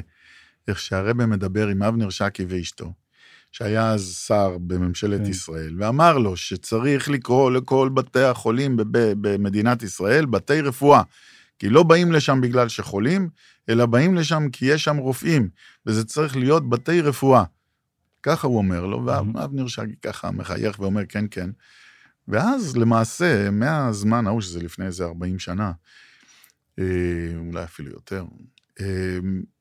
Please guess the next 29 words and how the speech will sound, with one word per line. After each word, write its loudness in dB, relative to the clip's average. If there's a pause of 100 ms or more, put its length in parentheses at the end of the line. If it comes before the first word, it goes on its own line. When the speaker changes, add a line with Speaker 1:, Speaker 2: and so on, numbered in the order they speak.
(140)
Speaker 1:
מאז 2 (220)
שינו 2
את -10
רוב 4
שמות 0
בתי 0
החולים -2 (580)
למרכזים -2
רפואיים. 0 (1200)
זאת -6
אומרת, 0 (220)
הדברים 0
של -4
הרבי 0
נכנסו 0
באיזשהו -2
מקום, -4
Speaker 2:
כן. -2 (640)
Speaker 1:
ו-, 2 (260)
<clears throat> 10
ורוב 4
בתי 2
החולים -2
שינו -2
באמת 0
את -12
שמם -4
למרכזים -4
רפואיים. -12